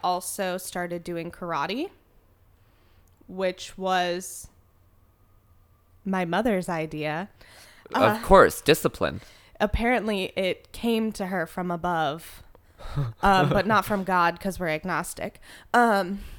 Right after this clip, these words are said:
Speaker 1: but, and then I came back with a card to a local karate school, and it was fate, and it was all because of her, so I should be very grateful.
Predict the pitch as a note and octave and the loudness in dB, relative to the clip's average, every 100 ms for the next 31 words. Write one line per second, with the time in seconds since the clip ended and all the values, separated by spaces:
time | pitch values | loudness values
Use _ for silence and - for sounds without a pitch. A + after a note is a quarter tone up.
0 | - - - - _ _ - - F#3+ G#3 | -18 -20 -20 -20 _ _ -20 -10 0 2
1 | F#3+ - - _ G3 G#3 G3+ F#3+ G3 A3 | 2 -4 -16 _ -2 0 2 2 0 0
2 | G#3 G3 F#3+ F#3 F#3 F#3 F3+ - - - | 0 4 2 2 0 -2 -2 -14 -20 -20
3 | - - _ - F3+ E3+ D#3+ D#3+ F3+ - | -20 -20 _ -4 -2 0 -2 -2 -6 -14
4 | _ _ _ _ _ - - _ - G#3 | _ _ _ _ _ -20 -20 _ -6 0
5 | F#3+ E3+ F3 F3+ - F#3+ F3 E3 F3+ F3 | 2 2 -2 -8 -6 -2 0 0 0 -2
6 | F3+ F3+ E3+ D#3+ - - F#3+ E3 E3 D#3+ | -2 -2 0 0 -4 -8 -4 -2 -2 -2
7 | D#3 - - - F#3 D#3+ C#3 A2+ - E3+ | -6 -8 -12 -8 -2 2 4 2 0 -2
8 | E3 E3 - - - F3 C#3 - E3 D#3 | -4 -4 -6 -8 -8 -8 -10 -12 -10 -10
9 | C3+ A#2+ D3+ - E3+ D#3 - F3+ - - | -8 -8 -8 -6 -6 -4 -6 -10 -10 -8
10 | A#2+ - - - F#3 A#2+ A2 - - - | -8 -8 -12 -12 -10 -8 -8 -8 -8 -10
11 | - | -12